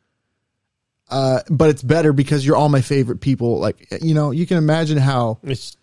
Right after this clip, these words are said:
Speaker 1: nobody else is interesting anymore, technically. Even though, like, all this sounds super, like, that doesn't even sound like fun, but then you actually have to divorce what you
Speaker 2: It's
Speaker 1: understand as fun.
Speaker 2: be like living in this world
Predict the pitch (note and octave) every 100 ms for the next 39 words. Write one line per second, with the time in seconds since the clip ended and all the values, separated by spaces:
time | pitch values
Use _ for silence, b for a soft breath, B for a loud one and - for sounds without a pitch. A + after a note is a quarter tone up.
0 | _ C#3 D#3 D#3+ C#3 C#3+ C3+ A#2 B2 B2
1 | - A2+ F2+ F2 - - A2+ - D3 C#3
2 | A#2+ - G#2+ - - D3 E3+ F#3+ - F3
3 | E3+ E3+ C#4 C4 G3 E3 - - F3 D3+
4 | B2+ A#2 F#2 - - _ F#3 A#3 G#3 F#3+
5 | C#3 C#3+ B2 A#2+ - G3 C3 G#2+ C3+ A#2+
6 | A2 F2 A#2+ C#3 D3+ - C3+ C3+ B2+ A2+
7 | A2+ G2+ A#2 A2 - - b b b B2+
8 | C3 C3+ C#3 C3 B2 - A#2 G#2 - -
9 | C#3 G#2 G2+ C3+ C3 A#2+ B2+ C3+ D3 D3
10 | C3 A#2+ - A2 A#2 A2+ G#2+ G#2